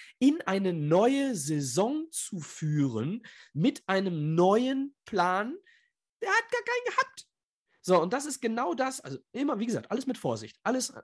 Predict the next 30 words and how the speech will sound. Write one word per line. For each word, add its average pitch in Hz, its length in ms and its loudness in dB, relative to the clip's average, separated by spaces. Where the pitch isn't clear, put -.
aufgrund 233 260 -6
einer 165 160 0
Doku 143 360 0
von 107 180 -12
mir, 98 160 -12
ne? 285 160 -4
So, 120 220 2
aber 165 320 2
das, 262 260 -2
was 220 280 2
Hagen 208 280 2
Schmidt 269 300 0
jetzt 240 200 0
macht, 165 320 -4
Hagen 262 240 -2
Schmidt - 360 -4
muss 190 320 0
jetzt 202 480 -4
die 185 240 -4
Scherben 247 680 0
wegkehren, 170 880 -2
die 185 140 -6
entstanden 190 540 -4
sind, 139 340 -6
weil 185 200 2
wir 190 60 0
eine 151 140 -2
scheiß 254 360 -6
Vorbereitung 170 680 -2
hatten, 247 320 -8